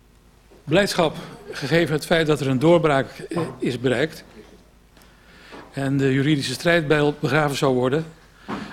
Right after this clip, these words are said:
en de ontwikkeling binnen de kaders van het bestemmingsplan zou plaatsvinden, volgde al heel snel de ontnuchtering op grond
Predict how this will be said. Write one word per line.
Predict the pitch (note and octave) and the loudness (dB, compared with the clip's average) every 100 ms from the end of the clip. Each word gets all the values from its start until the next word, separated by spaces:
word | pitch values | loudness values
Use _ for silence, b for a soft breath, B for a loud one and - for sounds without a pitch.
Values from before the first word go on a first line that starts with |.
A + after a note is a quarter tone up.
| B | B
en | - C#3 | -2 0
de | |
ontwikkeling | D3 B2 D#3+ D#3+ C#3+ B2 | 2 4 2 4 2 2
binnen | C#3+ F3+ D#3+ | 2 2 2
de | |
kaders | - D3+ C3+ | 2 2 2
van | B2 | 0
het | C3+ | -2
bestemmingsplan | B2+ - F3+ E3+ C3 D#3 C3+ A2+ - - | -4 -4 -2 -2 -2 -2 -2 -4 -12 -12
zou | G3+ B2+ C3 | -6 -4 -2
plaatsvinden, | C#3 B2 - B2 B2+ E3 - B B B B | -2 -2 -4 -6 -4 -6 -12 B B B B
volgde | - F3 E3+ E3 | -2 2 2 0
al | F#3 E3 | 0 0
heel | C3 F3+ | 2 0
snel | F3+ D#3+ D#3+ | 2 0 2
de | D#3 | 2
ontnuchtering | C#3 D#3+ E3+ D3 C#3 F3 | 2 2 0 0 0 0
op | C#3+ | -2
grond | - D3+ C#3+ | -2 0 0